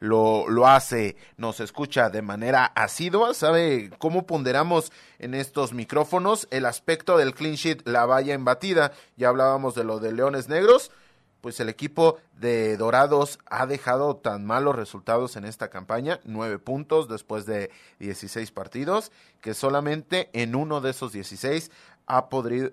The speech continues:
ha podido dejar su valla en cero. Sí fue contra Atlante,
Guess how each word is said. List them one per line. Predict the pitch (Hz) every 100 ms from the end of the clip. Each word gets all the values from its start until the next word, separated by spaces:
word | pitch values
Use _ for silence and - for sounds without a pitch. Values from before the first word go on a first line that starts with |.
| 127
ha | 139 143
podido | 135 123 127
dejar | 131 113 104 104
su | 113
valla | 101 104 110 117 -
en | 123 123
cero. | - 139 98 -
Sí | - - 127
fue | - 131
contra | 147 147 175
Atlante, | 214 226 226 233 -